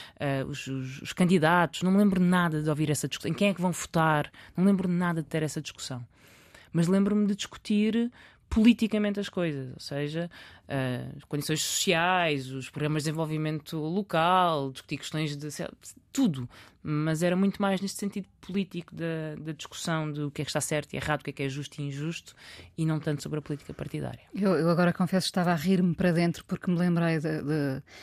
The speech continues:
Speaker 2: quando tu dizes que não, não se falava, eh, em partidos, eh, eh, em particular, ehm, eu cresci com uma caneca grande que tinha o símbolo de um partido e estava a pensar se isso condicionou as minhas opções futuras.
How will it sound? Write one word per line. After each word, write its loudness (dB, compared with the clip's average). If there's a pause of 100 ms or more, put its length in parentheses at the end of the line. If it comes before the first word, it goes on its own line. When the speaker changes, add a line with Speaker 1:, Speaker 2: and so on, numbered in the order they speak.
Speaker 2:
quando 2
tu 2
dizes 2
que -2
não, 4
não 2
se -4
falava, 2
eh, -2
em 2
partidos, 0
eh, -4 (380)
eh, -4
em 0
particular, 0 (340)
ehm, 2 (140)
eu 2
cresci 2
com 2
uma 4
caneca 0
grande 2 (380)
que -14
tinha 2
o 0
símbolo 2
de 2
um 4
partido 0 (340)
e -10
estava 0
a 0
pensar 0
se -4
isso -4
condicionou 0 (320)
as 6
minhas 6
opções 4
futuras. 2